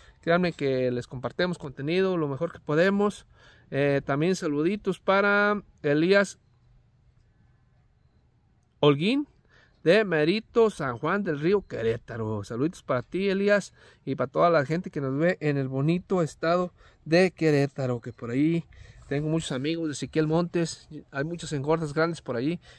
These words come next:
Me han invitado. Eh, no hemos tenido la oportunidad de visitar, pero yo creo que pronto nos echamos la vuelta para conocer aquellos bonitos lugares de Ezequiel Montes, Querétaro. No está retirado de aquí. Esperemos que pronto nos, nos echemos una vueltecita por allá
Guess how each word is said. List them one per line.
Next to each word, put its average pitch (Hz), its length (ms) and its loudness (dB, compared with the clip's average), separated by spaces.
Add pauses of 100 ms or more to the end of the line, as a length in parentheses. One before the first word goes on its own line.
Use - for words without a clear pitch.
Me 143 80 0
han 170 120 2
invitado. 185 760 4 (400)
Eh, 139 560 2
no 151 100 0
hemos 175 160 -4
tenido 160 200 0
la 160 80 4
oportunidad 143 540 0
de 160 80 2
visitar, 160 500 2
pero 147 160 -6
yo 156 80 -4
creo 165 160 -12
que 156 260 -4 (880)
pronto 170 360 2
nos 143 180 -6
echamos 170 260 -2
la 135 60 2
vuelta 175 540 0 (360)
para 123 140 2
conocer 151 480 -2
aquellos 165 520 -2 (280)
bonitos 151 440 -2
lugares 143 600 4
de 151 260 0
Ezequiel 143 460 -6
Montes, 156 340 -8
Querétaro. 113 640 -4
No 123 80 -6
está 175 200 -2
retirado 160 360 -2
de 151 60 -2
aquí. 233 260 -8 (480)
Esperemos 143 480 -4
que - 120 -10
pronto 156 320 -8
nos, 127 320 -12
nos 131 160 -14
echemos 156 320 -8
una 165 160 -6
vueltecita 143 500 -10
por 127 160 -8
allá 147 320 -4